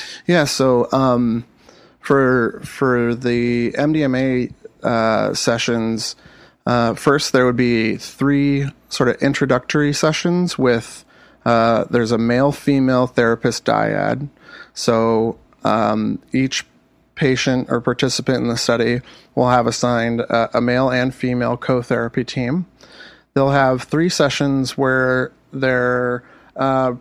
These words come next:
preparatory sessions, preparing for the first day, going over any thoughts, questions, concerns, developing some, uh, you know, trusting relationship, hopefully, if things are going well.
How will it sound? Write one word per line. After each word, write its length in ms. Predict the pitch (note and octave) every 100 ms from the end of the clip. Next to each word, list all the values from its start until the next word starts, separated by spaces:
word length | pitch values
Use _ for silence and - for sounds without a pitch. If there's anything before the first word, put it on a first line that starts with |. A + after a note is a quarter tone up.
| _
preparatory 600 | - D#3 D3 C3+ C3+ A#2+ A#2+
sessions, 720 | B2+ A#2+ C3 B2+ B2 - -
preparing 640 | - C3+ C#3 C3 B2+ B2+
for 580 | B2 - C3 B2+ B2+ B2+
the 100 | B2
first 360 | B2 C3 B2 -
day, 380 | B2+ B2+ B2 B2
going 280 | C3+ B2+
over 220 | B2+ B2 A#2+
any 300 | B2+ B2 A#2 - _ -
thoughts, 400 | A#2+ A#2+ - -
questions, 500 | C3 A#2+ B2+ A#2+ -
concerns, 880 | A#2+ A2+ - A#2+ A#2+ A#2 A#2 A#2+ - - - -
developing 720 | B2+ C3+ C3 C3 C3 B2 B2
some, 560 | B2+ A#2+ A#2 A#2+ A#2 - - - - -
uh, 300 | B2 A#2+ A#2
you 100 | B2
know, 300 | A#2 A#2 A2
trusting 400 | - B2 - B2+
relationship, 760 | B2 A#2+ A#2+ - B2+ A#2+ B2
hopefully, 480 | - A#2+ - B2 B2
if 100 | A#2+
things 280 | - A#2+ A#2+
are 60 | A#2+
going 280 | A#2+ A#2+ A#2
well. 380 | A#2+ A#2+ A#2+